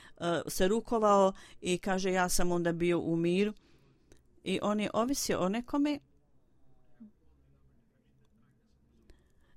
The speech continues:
I, i, o, kaže, ja, o, Huzur kaže, „Ovo je osoba koja zaslužuje svu ljubav i pažnju.” On je bio u Kadijanu,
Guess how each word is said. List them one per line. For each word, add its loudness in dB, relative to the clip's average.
I, -4
i, 0
o, -10
kaže, -8
ja, -4
o, -10
Huzur -6
kaže, -2
„Ovo 0
je 0
osoba -2
koja -2
zaslužuje -2
svu -4
ljubav -4
i -6
pažnju.” -4
On -6
je -4
bio -2
u -6
Kadijanu, -2